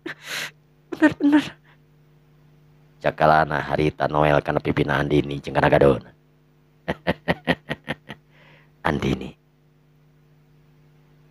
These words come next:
Speaker 2: Aduh. Beungeut anu rancunit kawas kieu.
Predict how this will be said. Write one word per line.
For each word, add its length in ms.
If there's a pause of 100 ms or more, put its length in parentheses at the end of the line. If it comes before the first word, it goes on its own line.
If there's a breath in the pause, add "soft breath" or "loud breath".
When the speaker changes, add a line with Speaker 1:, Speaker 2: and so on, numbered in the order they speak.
(600)
Speaker 2:
Aduh. 480 (2000)
Beungeut 320
anu 160
rancunit 640
kawas 320
kieu. 320